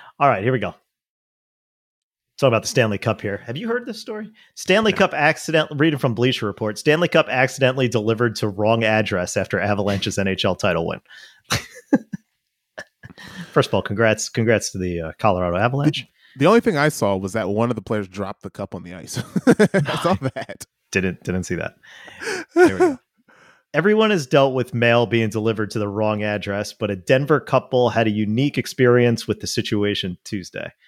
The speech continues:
Speaker 1: Per Colleen Flynn of Fox thirty-one,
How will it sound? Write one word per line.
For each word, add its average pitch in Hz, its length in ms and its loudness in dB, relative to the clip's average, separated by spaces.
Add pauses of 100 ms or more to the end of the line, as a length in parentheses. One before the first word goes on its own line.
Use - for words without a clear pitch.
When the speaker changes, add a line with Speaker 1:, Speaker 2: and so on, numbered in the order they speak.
(400)
Speaker 1:
Per 135 160 0
Colleen 151 480 2
Flynn 135 520 0 (160)
of 110 160 -6
Fox - 360 0
thirty-one, 113 640 0